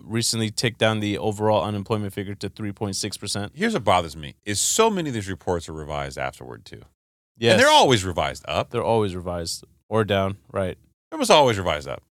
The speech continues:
Speaker 1: Yeah.
Speaker 2: They're, they're rarely revised down. It's almost always like, "Oh, shit."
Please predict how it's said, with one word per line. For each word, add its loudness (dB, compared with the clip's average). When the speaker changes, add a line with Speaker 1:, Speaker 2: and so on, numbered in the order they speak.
Speaker 1:
Yeah. -2
Speaker 2:
They're, 2
they're 4
rarely 6
revised 4
down. -2
It's -2
almost 4
always 6
like, -2
"Oh, 6
shit." -4